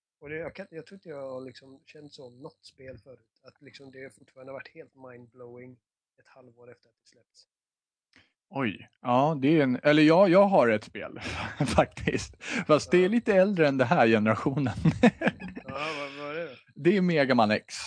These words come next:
Speaker 2: Alltså, jag, det har ett återspelningsvärde för mig så att det bara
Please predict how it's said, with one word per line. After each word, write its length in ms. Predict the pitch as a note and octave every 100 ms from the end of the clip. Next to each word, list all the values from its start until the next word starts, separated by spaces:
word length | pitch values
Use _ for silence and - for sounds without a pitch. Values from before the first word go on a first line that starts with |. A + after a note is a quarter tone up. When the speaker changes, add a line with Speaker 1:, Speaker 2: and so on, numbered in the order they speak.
| -
Speaker 2:
Alltså, 220 | - B2+ C3
jag, 500 | A2+ C#3 D3 C#3 C3
det 140 | D#3+
har 220 | C3 C3+
ett 160 | B2 A2+
återspelningsvärde 920 | C3+ A#2 - - A#2+ A2 - A#2+ A2+
för 120 | G#2+ G#2+
mig 280 | G2+ G2 F#2+ _
så 220 | - -
att 120 | G#2+ G#2+
det 60 |
bara 380 | G2+ G2 F#2 -